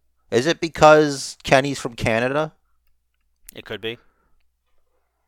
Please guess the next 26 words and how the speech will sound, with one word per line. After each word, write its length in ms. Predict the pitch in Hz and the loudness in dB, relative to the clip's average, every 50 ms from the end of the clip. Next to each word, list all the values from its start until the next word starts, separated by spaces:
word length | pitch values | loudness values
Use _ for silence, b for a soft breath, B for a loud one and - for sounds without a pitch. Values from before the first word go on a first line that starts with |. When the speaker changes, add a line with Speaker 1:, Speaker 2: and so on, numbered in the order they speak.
| _ _ _ _ _ _ _ _ _ | _ _ _ _ _ _ _ _ _
Speaker 1:
And 140 | - 110 110 | -2 0 2
I 100 | 104 107 104 | 2 2 2
guess, 400 | 92 113 110 113 117 - - - | 2 2 2 2 2 0 -2 -2
like, 240 | 117 113 113 - | -2 -2 -2 -2
he 180 | - - 113 107 | -8 -14 -12 -10
resides 680 | 104 101 104 92 87 95 87 87 95 101 123 147 143 160 | -6 -6 -6 -4 -2 0 2 4 4 4 4 2 -2 -6
in 100 | 165 - | -12 -8
North 260 | 170 170 180 180 - | -6 -4 -4 -4 -4
Carolina? 840 | - 190 185 196 190 190 190 202 208 208 208 214 226 226 233 226 - _ _ | -4 -4 -2 -2 -2 -2 -2 -2 -2 -4 -4 -6 -8 -8 -8 -10 -14 _ _
Speaker 2:
I 140 | - - 165 | -20 -20 -18
don't 120 | 165 - | -18 -18
know. 160 | 95 107 107 - - - | -20 -20 -20 -20 -16 -8
That 180 | 113 117 139 156 | -2 -2 0 0
I 80 | 147 127 | 0 -4
don't 160 | 113 101 87 | -6 -10 -12
know. 60 | - | -10
Speaker 1:
Oh. 480 | 123 117 92 78 71 64 64 69 65 55 _ _ _ _ _ _ _ _ _ _ _ _ _ _ _ _ _ _ _ _ _ _ _ - - | -8 -6 -6 -8 -10 -12 -16 -18 -20 -20 _ _ _ _ _ _ _ _ _ _ _ _ _ _ _ _ _ _ _ _ _ _ _ -14 -6
All 140 | 104 139 156 | -2 0 4
right. 340 | 160 147 127 120 123 123 - _ _ _ _ _ _ _ _ _ _ _ _ _ _ _ - | 6 6 6 6 4 2 -2 _ _ _ _ _ _ _ _ _ _ _ _ _ _ _ -20
Speaker 2:
Let 80 | 117 | -20
me, 320 | 120 120 120 120 120 117 113 110 _ _ _ | -20 -20 -20 -20 -20 -20 -20 _ _ _ _
let 80 | 107 | -20
me 60 | 110 | -20
see. 280 | 107 - - 78 67 67 - - _ _ _ _ _ _ _ _ _ _ _ _ _ _ _ _ _ _ _ _ _ _ _ | -18 -18 -18 -18 -20 -20 -20 -20 _ _ _ _ _ _ _ _ _ _ _ _ _ _ _ _ _ _ _ _ _ _ _
What's 680 | - - 143 170 170 _ - - - - - - - - 180 | -20 -18 -18 -18 -18 _ -20 -20 -20 -20 -20 -20 -20 -20 _
with 340 | 165 139 135 131 131 131 127 | -20 -20 -20 -20 -20 -20 -20